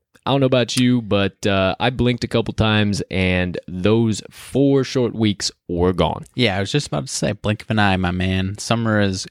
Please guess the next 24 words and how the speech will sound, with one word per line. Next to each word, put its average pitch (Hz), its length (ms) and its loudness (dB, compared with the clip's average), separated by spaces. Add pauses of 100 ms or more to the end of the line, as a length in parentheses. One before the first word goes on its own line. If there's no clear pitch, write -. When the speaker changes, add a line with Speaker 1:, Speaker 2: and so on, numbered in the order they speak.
(500)
Speaker 2:
breathing 131 300 2
down 110 200 4
our 101 80 2
necks. - 560 -4
Speaker 1:
Absolutely. 95 520 0
Speaker 2:
Had 120 80 0
a - 20 -6
couple 117 340 0
of, 113 220 0
uh, 117 220 2
you 113 100 0
know, 113 140 0
summer-type 113 640 -2
weather, 123 360 0
and, 120 220 0
uh, 123 260 0
I'm 113 200 0
ready 113 180 0
up 107 140 -6 (180)
for - 240 -2
all 98 260 0
of 95 100 -2
that. 92 360 -4 (160)
Speaker 1:
Absolutely. 90 640 -2